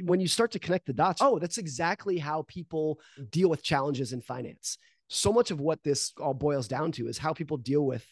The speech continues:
risk, uncertainty, greed, fear, opportunity, those kind of problems. So I think if you are trying to learn about investing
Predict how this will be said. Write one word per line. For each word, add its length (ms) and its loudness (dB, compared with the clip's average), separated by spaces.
risk, 480 2
uncertainty, 680 -2
greed, 560 -4
fear, 520 -2
opportunity, 720 -2
those 220 -2
kind 220 -4
of 140 -6
problems. 400 -4
So 220 4
I 60 2
think 160 -2
if 100 -8
you 140 6
are 200 6
trying 240 4
to 80 4
learn 200 6
about 200 2
investing 480 -6